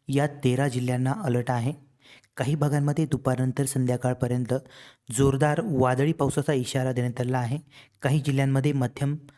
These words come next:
तर काही भागामध्ये हलक्या पावसाची शक्यता आहे.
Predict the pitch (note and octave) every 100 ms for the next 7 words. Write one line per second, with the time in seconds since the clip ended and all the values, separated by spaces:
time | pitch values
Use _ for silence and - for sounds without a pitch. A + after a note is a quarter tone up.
0 | _ _ C#3 C3+ A#2+ D#3 C3 C3 B2+ B2+
1 | D3 - B2+ B2 C#3+ B2+ A#2 B2+ C#3 -
2 | D3 - C3 B2+ G#2 - -